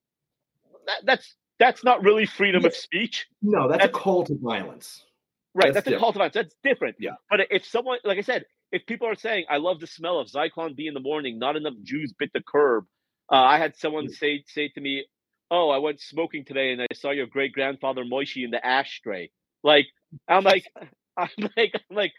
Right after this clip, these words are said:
Speaker 1: "Dude, I've never heard that one. That's funny," right? Like, like, right?
Speaker 2: God
Speaker 1: Like,
Speaker 2: damn.
Speaker 1: nah, it's ho-,
Speaker 2: It stings
Speaker 1: no,
Speaker 2: a
Speaker 1: I'm saying,
Speaker 2: little.
Speaker 1: meaning,
Speaker 2: Jesus.
Speaker 1: no, meaning, meaning it, it, it's,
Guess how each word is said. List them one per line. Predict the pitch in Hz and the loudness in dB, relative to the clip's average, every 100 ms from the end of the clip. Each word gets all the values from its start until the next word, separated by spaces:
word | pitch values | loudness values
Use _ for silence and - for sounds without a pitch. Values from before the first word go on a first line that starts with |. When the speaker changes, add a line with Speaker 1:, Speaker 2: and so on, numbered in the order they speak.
| _ _ _ _ - | _ _ _ _ -8
Speaker 1:
"Dude, | 190 | -2
I've | 135 135 | -2 -2
never | 131 160 | -4 -6
heard | 147 165 | -4 -4
that | 131 | -4
one. | 120 | -6
That's | 123 - | -8 -8
funny," | - 143 98 _ | -10 -10 -12 _
right? | 120 147 | -2 0
Like, | 165 139 - _ _ - - - - | 2 0 -4 _ _ -20 -18 -20 -2
like, | 190 202 - - - - | 2 2 -2 -20 -18 0
right? | 175 208 | 2 4
Speaker 2:
God | 180 | 4
Speaker 1:
Like, | 160 147 | 2 2
Speaker 2:
damn. | - 107 | -8 -8
Speaker 1:
nah, | 453 277 | -4 -2
it's | 233 247 | -2 -4
ho-, | - | -4
Speaker 2:
It | 190 | -8
stings | - - - - 170 214 | -8 -14 -18 -4 0 4
Speaker 1:
no, | 180 | 6
Speaker 2:
a | 151 | 6
Speaker 1:
I'm | - | 4
saying, | 233 - | 2 0
Speaker 2:
little. | - _ | -6 _
Speaker 1:
meaning, | 202 208 190 - | -4 -2 -4 -8
Speaker 2:
Jesus. | 185 131 123 _ | -10 -10 -10 _
Speaker 1:
no, | 175 226 165 | 0 0 0
meaning, | 196 180 156 _ | -2 -4 -8 _
meaning | 190 190 160 - _ _ - | -4 -2 -4 -10 _ _ -8
it, | 175 - | -6 -4
it, | 156 - | -6 -4
it's, | 170 - | -8 -8